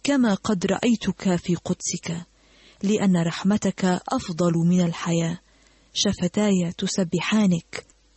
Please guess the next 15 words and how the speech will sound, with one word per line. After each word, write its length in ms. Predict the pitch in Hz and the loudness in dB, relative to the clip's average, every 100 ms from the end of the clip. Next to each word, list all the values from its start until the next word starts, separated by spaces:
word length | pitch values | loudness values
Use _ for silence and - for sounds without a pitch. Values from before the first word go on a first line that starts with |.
| _ - | _ -6
هكذا 680 | 254 240 - 262 262 262 - 214 | -2 -2 0 0 2 0 0 0
أباركك 680 | 190 196 185 - 196 - 175 | 2 2 2 0 -2 0 -2
في 200 | - 185 | -2 -6
حياتي، 680 | - 175 180 170 190 175 - _ _ - - - | 0 0 0 -2 -8 -10 -12 _ _ -20 -10 -2
باسمك 500 | 233 - 208 - 190 | -2 2 0 2 0
أرفع 540 | 175 220 220 214 175 180 170 | 0 -2 -2 -2 0 2 2
يدي، 500 | 170 190 208 180 165 - _ - - | 2 2 2 0 -2 -8 _ -20 -4
كما 360 | 285 277 220 185 | 0 2 4 4
من 200 | 175 165 | 2 2
شحم 600 | - 240 - 190 196 180 | 0 0 0 2 2 4
ودسم 760 | 175 170 220 226 202 190 185 180 - - - | 2 0 0 2 2 4 2 0 -10 -16 -4
تشبع 460 | 294 - 196 185 160 180 | 0 0 0 0 2 2
نفسي، 540 | 202 - - 185 175 _ - - - | 0 -2 -6 -6 -8 _ -20 -16 -2
وبشفتي 840 | 208 185 180 190 190 - 214 196 185 | 0 2 2 0 0 0 0 2 2
الابتهاج 760 | 185 - - 170 202 226 214 | 0 -4 -4 -2 0 2 2